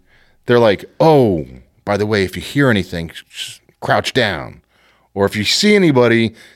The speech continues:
take your Blaze Orange hat off so nobody, so everyone could see it, so you don't get shot. Take that off and hide it."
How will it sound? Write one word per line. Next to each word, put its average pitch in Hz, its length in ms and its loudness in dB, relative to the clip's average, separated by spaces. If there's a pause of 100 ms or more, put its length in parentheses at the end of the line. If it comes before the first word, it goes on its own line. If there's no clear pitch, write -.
(220)
take 139 220 -2
your 127 80 -2
Blaze 123 420 0
Orange 165 480 2
hat 104 200 0
off 104 200 0
so - 140 -2
nobody, 120 300 0 (140)
so - 140 -6
everyone 196 220 2
could 113 140 -2
see 208 380 2
it, 110 200 0 (240)
so - 140 -6
you 127 60 2
don't 127 100 2
get - 120 -4
shot. 143 320 0
Take - 240 -4
that 160 220 -2
off 127 260 2
and 92 80 -6
hide 143 440 0
it." - 200 -10